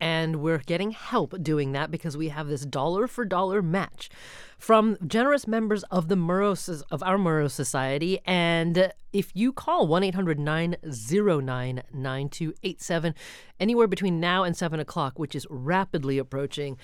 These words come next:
they will give a dollar for dollar match to your contribution.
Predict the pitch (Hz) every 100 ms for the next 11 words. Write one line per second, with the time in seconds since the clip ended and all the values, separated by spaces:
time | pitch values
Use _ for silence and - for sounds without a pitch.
0 | - - 160 170 208 165 135 127 113 120
1 | 135 139 160 135 120 123 135 135 151 147
2 | 127 - - - - - 170 156 139 131
3 | 131 135 - 127 131 117 123 - 123